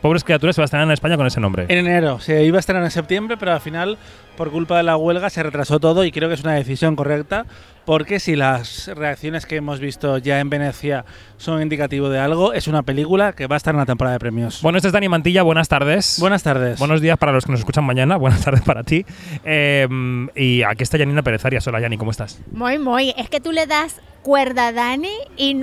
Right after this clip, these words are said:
Speaker 3: y no, mira, está taca, taca, taca, taca, taca, taca, taca, pero es que, de verdad,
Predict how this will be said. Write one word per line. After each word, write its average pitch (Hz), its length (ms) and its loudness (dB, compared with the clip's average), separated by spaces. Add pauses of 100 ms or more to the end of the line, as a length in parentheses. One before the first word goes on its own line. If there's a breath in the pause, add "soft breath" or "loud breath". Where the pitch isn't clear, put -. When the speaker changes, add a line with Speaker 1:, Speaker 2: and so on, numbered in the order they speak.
Speaker 3:
y 277 140 -2
no, 277 260 4 (140)
mira, 302 240 0
está 277 240 -2
taca, 622 240 -2
taca, 571 140 -2
taca, 605 180 -4
taca, 605 180 -4
taca, 587 260 -2
taca, 587 100 -4 (200)
taca, - 160 -6 (140)
pero 254 160 0
es 240 140 -4
que, 311 260 0
de 262 160 0
verdad, 240 420 0